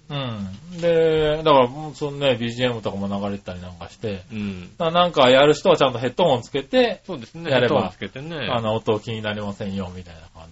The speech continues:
Speaker 1: じになってて。ああ、なんかいいなと思って。で、食べ物とかも、なんか、その、ディスプレイで注文できるんだよね。
Speaker 2: あ、できる、できる、できる、できる、できる。
Speaker 1: うん。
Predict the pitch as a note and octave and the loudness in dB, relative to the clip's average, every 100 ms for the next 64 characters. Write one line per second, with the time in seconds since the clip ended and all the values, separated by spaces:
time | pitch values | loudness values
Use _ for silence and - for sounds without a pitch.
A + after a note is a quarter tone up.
0 | - F2+ F2 D#2+ E2+ _ F2+ E2+ F2 - | -20 -20 -20 -20 -20 _ -20 -20 -18 -4
1 | D3+ C#3+ D#3+ D#3 F#2+ C#3 D3+ G#2 - - | 0 0 -2 -6 -6 -6 -6 -8 -12 -18
2 | - - _ D#3 F3 E3+ E3 E3+ F#3+ G3+ | -20 -20 _ -4 0 2 4 4 4 2
3 | F3+ A#2+ F#2+ F2 - _ _ _ _ C#3 | 2 0 -6 -8 -14 _ _ _ _ -6
4 | B2 G2 F2 - - A2+ G2+ G2+ G#2 - | -4 -6 -8 -10 -10 -6 -4 -4 -6 -10
5 | _ _ _ _ _ - D#3+ - G#3+ G#3 | _ _ _ _ _ -2 -2 0 2 2
6 | G3 F#3+ F#3+ - _ - F3 D#3 D3+ D3+ | 4 2 0 -6 _ -2 0 2 2 2
7 | C#3+ D#3 D#3 C#3 C3+ B2 A#2 A2+ A2+ G#2 | 4 4 4 4 4 4 2 2 0 -2
8 | G2+ C#3+ B2 G#2+ G2+ | -2 -4 -4 -6 -6